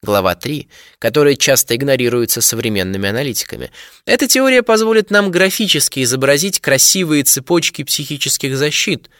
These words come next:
глава девять, и по-новому ощутить старый вкус концепции вытеснения,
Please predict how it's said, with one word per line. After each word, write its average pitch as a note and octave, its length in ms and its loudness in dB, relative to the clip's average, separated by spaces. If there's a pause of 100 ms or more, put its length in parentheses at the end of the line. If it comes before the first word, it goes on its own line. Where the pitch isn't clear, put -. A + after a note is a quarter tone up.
(200)
глава A2+ 320 2
девять, G2+ 400 -2 (320)
и C4 120 0
по-новому G#3 600 4
ощутить D#3 480 0
старый C3+ 380 2
вкус - 380 -4
концепции A#2+ 760 -2
вытеснения, G#2 960 -4